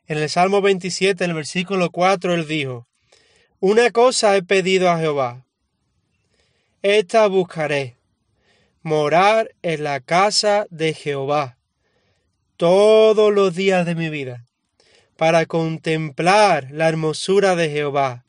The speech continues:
y para inquirir en su templo". Santos, en las reuniones, cuando disfrutamos al Señor unos con otros, cuando tenemos comunión unos con otros, disfrutamos, contemplamos la hermosura de Jehová.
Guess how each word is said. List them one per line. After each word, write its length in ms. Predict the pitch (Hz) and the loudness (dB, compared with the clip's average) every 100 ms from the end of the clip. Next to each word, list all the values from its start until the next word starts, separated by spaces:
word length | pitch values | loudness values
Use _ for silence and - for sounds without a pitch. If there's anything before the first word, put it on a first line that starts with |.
| _ _ _ _ | _ _ _ _
y 140 | 170 143 | -6 -2
para 260 | 156 156 | 0 0
inquirir 720 | 151 147 127 156 151 180 208 - | -4 -8 -8 -6 -4 -2 -2 -4
en 160 | 170 | -8
su 200 | 151 151 | -8 -12
templo". 500 | 135 147 135 131 123 120 | -8 -8 -8 -12 -14 -12
Santos, 640 | - 156 170 165 127 120 - - _ _ _ - - - | -2 0 0 -4 -16 -18 -20 -20 _ _ _ -20 -12 -6
en 140 | 156 | -2
las 140 | 151 | -2
reuniones, 1000 | 156 147 147 156 180 147 120 - _ _ _ _ _ _ | -4 -8 -6 -2 -2 -4 -10 -20 _ _ _ _ _ _
cuando 300 | - 151 147 | -10 -8 -8
disfrutamos 680 | 147 143 147 135 165 190 185 | -12 -12 -14 -2 0 2 0
al 140 | 175 | -2
Señor 540 | - 156 147 139 127 127 _ | -4 -10 -10 -10 -12 -18 _
unos 300 | 170 180 175 | -2 -2 -2
con 200 | 175 165 | -6 -6
otros, 500 | 156 131 135 123 _ _ _ | -8 -12 -18 -20 _ _ _
cuando 280 | 156 151 139 | -8 -8 -8
tenemos 460 | 147 156 185 190 | -6 -4 -2 -4
comunión 540 | 180 175 175 175 170 160 | -4 -4 -2 -2 -4 -4
unos 320 | 170 185 175 | -4 -4 -6
con 200 | 175 165 | -6 -8
otros, 540 | 143 123 120 - _ _ _ _ _ _ _ _ | -10 -14 -20 -20 _ _ _ _ _ _ _ _
disfrutamos, 1000 | 156 139 156 147 160 165 180 185 202 190 | -12 -10 -12 -6 0 2 2 -4 -6 -8
contemplamos 760 | - 156 156 143 156 165 180 180 | -8 -6 -6 -6 -2 0 0 -2
la 80 | 160 | -4
hermosura 600 | 151 143 - 170 165 156 | -6 -10 -10 -6 -4 -4
de 120 | 147 | -6
Jehová. 480 | 139 139 131 120 | -12 -12 -12 -14